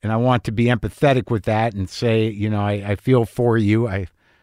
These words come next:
been where you are, but not in this position, in this situation where we're helpless,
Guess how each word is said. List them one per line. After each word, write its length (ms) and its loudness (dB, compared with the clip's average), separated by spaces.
been 300 4
where 120 4
you 220 4
are, 160 6
but 160 0
not 220 2
in 80 0
this 160 0
position, 560 -4
in 120 2
this 140 2
situation 840 -2
where 120 0
we're 140 0
helpless, 640 0